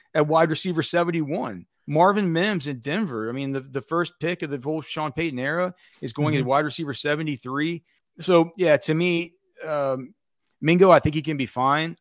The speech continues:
Speaker 1: I don't understand why this landing spot has just juiced him up so much to where he's going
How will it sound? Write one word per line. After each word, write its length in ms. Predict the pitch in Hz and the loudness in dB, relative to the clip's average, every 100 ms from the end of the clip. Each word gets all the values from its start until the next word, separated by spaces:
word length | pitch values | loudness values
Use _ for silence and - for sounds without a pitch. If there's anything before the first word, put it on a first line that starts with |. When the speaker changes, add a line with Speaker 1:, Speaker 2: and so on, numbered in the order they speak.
| _ | _
Speaker 1:
I 120 | 147 | 0
don't 180 | 151 147 | 2 0
understand 540 | 147 135 151 143 139 135 | -4 -6 -6 -6 -6 -6
why 220 | 139 135 | -2 -2
this 220 | 135 - | -2 -6
landing 260 | 127 131 135 | -8 -8 -8
spot 320 | - 143 139 | -4 -2 -2
has 140 | 127 | -4
just 340 | 104 131 117 - | -10 -12 -12 -12
juiced 380 | - 135 135 135 | -8 -6 -6 -8
him 120 | 131 | -8
up 200 | 127 - _ _ - | -8 -10 _ _ -8
so 380 | - - 139 | -6 -2 -2
much 480 | 123 123 143 - - _ _ _ - | 0 -2 -4 -6 -16 _ _ _ -10
to 100 | 127 | 0
where 240 | 131 131 | 2 2
he's 160 | 123 117 | 0 -2
going 560 | 135 135 135 131 127 | 0 0 0 -2 -4